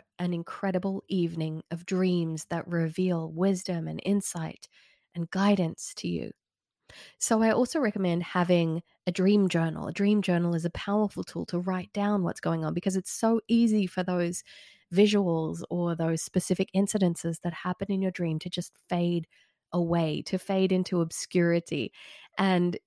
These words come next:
this is why you want to record your dreams, because it works like intuition.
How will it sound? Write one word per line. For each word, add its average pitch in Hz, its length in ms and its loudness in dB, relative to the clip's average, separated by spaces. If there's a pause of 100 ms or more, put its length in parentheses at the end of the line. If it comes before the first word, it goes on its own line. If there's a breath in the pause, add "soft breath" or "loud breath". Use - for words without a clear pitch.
this 208 200 2
is 240 140 -2
why 196 140 2
you 185 160 2
want 190 140 2
to 185 100 -2
record 240 500 2
your 208 100 2
dreams, 160 340 -2
because 208 280 -2
it 226 120 -2
works 220 400 -2
like 208 220 -2
intuition. 175 680 0